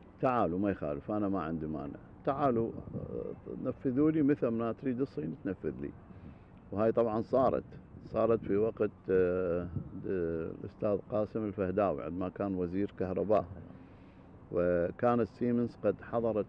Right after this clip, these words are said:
إلى العراق بناء على مذكرة تفاهم أيضًا مع الدكتور حيدر العبادي. فلما جاءوا حتى يحولون المذكرة إلى اتفاقية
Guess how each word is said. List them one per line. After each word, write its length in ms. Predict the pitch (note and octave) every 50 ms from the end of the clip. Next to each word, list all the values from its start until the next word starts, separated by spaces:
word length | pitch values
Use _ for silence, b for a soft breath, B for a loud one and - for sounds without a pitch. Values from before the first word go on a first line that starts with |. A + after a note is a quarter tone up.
| -
إلى 180 | C3 A#2 A#2 A#2
العراق 460 | G#2+ - G2 G#2 G#2 G#2 G#2 G#2+ G#2+ - - - B B B B B B B B B - -
بناء 400 | - G#2 G2 A2 A2 G#2+ G#2 G2
على 360 | - F2+ G2 G2+ G2 F#2+ F#2+ G2
مذكرة 580 | G#2 F#2+ F#2 A2+ G#2+ - - A#2+ A2 G#2+ G#2 F#2+ -
تفاهم 500 | - G#2 F#2+ - A#2+ G#2 G2+ F#2 G2 G2 F#2+ - -
أيضًا 400 | A#2 C3+ D3+ D#3+ D#3 C3+ C3 C3
مع 540 | B2+ A#2+ G#2+ G#2+ A2 G2+ G2 G#2 G#2+ G#2+ G#2 G2 - - -
الدكتور 760 | A2+ G2+ G2+ F#2+ F#2 - - - G#2 G#2 - - - G2+ F#2+ F2+
حيدر 260 | - F#2+ F#2+ E2+ E2+
العبادي. 560 | D#2+ D#2+ C#2 C2+ C2+ C2+ C2 A#1 A#1 A#1 C2 - - - F#2+ F2 B B B B B B - - - - -
فلما 420 | - G2 G2+ G2+ G2+ G2+ G#2 G2+ F#2
جاءوا 300 | A2+ B2 C3 C3 A2 F2+
حتى 280 | - G2 G2 - -
يحولون 520 | F#2 - - G2 F#2+ F#2+ G2+ A#2 B2+ B2+ B2
المذكرة 720 | A#2 A2 G#2 G2+ F#2+ G2 F2+ - - F2+ F2+ E2 D#2+ - - - C#3
إلى 300 | C3 C3 B2+ A#2+ - -
اتفاقية 840 | A2+ - - A2+ G2+ G2+ G2 F#2+ E2+ - G2 F#2 F2+ E2 D#2+ D#2+